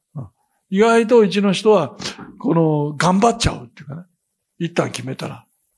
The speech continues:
ね。で、頑張って、こ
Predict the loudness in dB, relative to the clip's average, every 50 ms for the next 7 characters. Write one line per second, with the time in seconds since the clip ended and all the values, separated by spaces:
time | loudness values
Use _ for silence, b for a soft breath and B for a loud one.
0 | _ _ _ _ -16 -16 -16 -16 _ _ _ _ _ _ _ _ -12 -10 -8 -2
1 | 0 0 0 0 0 0 -2 -2 -2 -6 -6 -2 0 2 4 4 4 2 0 -2
2 | -6 -12 -16 -18 -20 -20 -20 -20 -20 -20 -20 -18 -8 -2 0 2 2 2 0 -2
3 | -6 -10 -14 -20